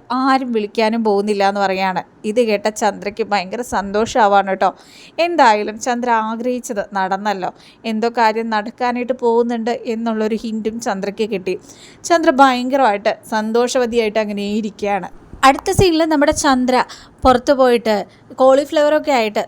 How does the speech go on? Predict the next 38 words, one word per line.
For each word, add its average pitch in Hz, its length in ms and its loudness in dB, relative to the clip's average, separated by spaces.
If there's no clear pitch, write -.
നമ്മുടെ 214 320 -4
രേവതിയുടെ 220 360 -4
അടുത്തേക്ക് 214 320 -6
വരികയാണ്. 202 360 0
എന്നിട്ട് 254 300 -6
രേവതിയോട് 277 380 2
പറയുകയാണ്, 247 440 -2
"ദേ 233 160 0
രേവതി, 262 360 2
ദേ 233 120 0
ഇത് 240 200 -4
കോളിഫ്ലവറാണ്. 226 800 0
ഞാൻ 247 240 2
ഇഷ്ടപ്പെടുന്ന 262 560 -2
രീതിയിൽ 277 300 -6
തന്നെ 285 220 0
നീ 294 100 -2
കറി 285 260 2
വെക്കണം 247 360 0
കേട്ടോ" 214 240 0
എന്ന് 294 220 0
പറഞ്ഞ് 254 240 2
കൊടുക്കുകയാണ്. 220 520 0
ആ 247 120 4
സമയത്ത് 277 420 -2
സച്ചി 262 340 -2
അവിടെ 254 180 2
ഇരിപ്പുണ്ട്. 220 400 -2
അപ്പം 202 220 -4
അച്ഛനോട് 202 380 -4
പറയുകയാണ്, 214 400 -4
"അല്ലെങ്കിൽ 226 400 0
രേവതിയുടെ 262 440 2
അടുത്ത് 262 220 2
കടിച്ച് 240 360 0
കീറുന്നത് 240 440 4
പോലെയാണല്ലോ 254 480 4
സംസാരിക്കുന്നത്. 233 760 -2